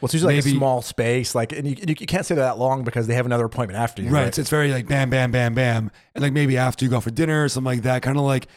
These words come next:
Speaker 2: I kinda consider it kind of like the, what Americans do, which I still don't understand, is, like, the, um,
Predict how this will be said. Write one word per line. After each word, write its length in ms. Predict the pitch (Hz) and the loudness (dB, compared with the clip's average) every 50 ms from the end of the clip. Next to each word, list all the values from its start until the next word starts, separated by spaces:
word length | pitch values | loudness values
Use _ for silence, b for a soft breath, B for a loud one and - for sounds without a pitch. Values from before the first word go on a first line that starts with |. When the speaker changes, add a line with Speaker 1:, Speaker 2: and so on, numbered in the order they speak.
| b b b b b - | b b b b b -4
Speaker 2:
I 80 | - 151 | -2 0
kinda 240 | - 185 202 202 | 0 2 2 2
consider 360 | - 175 160 - 151 151 143 147 | 2 0 0 0 0 2 2 2
it 60 | 135 | 2
kind 160 | - 131 127 | 0 0 0
of 120 | 131 113 113 | 0 0 0
like 220 | 123 120 117 - | 0 0 0 0
the, 300 | - 120 117 113 110 110 | 0 0 2 2 2 2
what 140 | 107 113 117 | 0 0 0
Americans 460 | 117 113 117 120 123 120 131 123 110 | 0 2 2 2 2 0 0 -2 -2
do, 140 | 101 127 127 | 0 0 0
which 140 | 117 - - | 0 -2 -2
I 120 | 123 123 113 | -2 -2 -2
still 220 | - - 127 120 | -2 -2 -2 0
don't 80 | 120 117 | 0 0
understand, 560 | 113 120 110 - - 123 120 120 123 107 b b b b b b b | 0 0 -2 -2 -2 0 0 0 0 -2 b b b b b b b
is, 200 | - 127 123 107 123 | -2 -2 0 2 0
like, 160 | 117 110 - | 0 0 0
the, 260 | - 120 113 113 113 | 0 0 2 2 2
um, 320 | 110 107 104 104 104 98 | 2 2 0 0 -2 -6